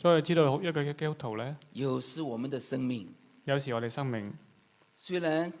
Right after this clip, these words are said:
Speaker 2: 在人的面前，
Speaker 1: 雖然喺人面前呢，
Speaker 2: 有時也會看出來，哎，好像你生命裏面好像有的時候並不是那麼的成熟。
Speaker 1: 都會睇到生命裏邊唔係咁成熟。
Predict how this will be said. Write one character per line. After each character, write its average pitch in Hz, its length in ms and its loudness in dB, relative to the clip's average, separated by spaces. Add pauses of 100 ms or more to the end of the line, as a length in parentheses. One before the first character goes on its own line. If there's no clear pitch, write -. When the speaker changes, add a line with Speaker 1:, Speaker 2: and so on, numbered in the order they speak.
(280)
Speaker 2:
在 160 280 4
人 143 260 2
的 190 80 2
面 269 220 2
前， - 220 -8 (260)
Speaker 1:
雖 170 160 4
然 139 120 4
喺 147 40 2
人 151 120 2
面 113 200 -2
前 101 180 -10
呢， 120 160 -2
Speaker 2:
有 139 80 -6
時 185 200 -6 (100)
也 143 120 -8
會 220 180 -8
看 - 280 -8
出 175 160 -6
來， 160 160 -6
哎， 254 100 -6 (120)
好 - 160 -6
像 156 260 -2 (320)
你 120 380 -2 (380)
生 - 260 -2
命 175 180 0
裏 135 80 2
面 120 180 -2
好 127 140 -6
像 165 260 0 (220)
有 127 120 -2
的 143 100 0
時 143 200 -4
候 135 200 2 (160)
並 180 200 2
不 151 100 -2
是 151 140 -4
那 156 280 0
麼 139 160 -2
的 110 160 -2
成 107 260 -6
熟。 92 180 -8 (240)
Speaker 1:
都 165 140 6
會 156 80 8
睇 139 140 4
到 147 160 6
生 151 160 2
命 131 160 0
裏 120 60 0
邊 139 220 0
唔 123 100 -4
係 110 120 -4
咁 113 220 -4
成 110 180 -4
熟。 104 180 -8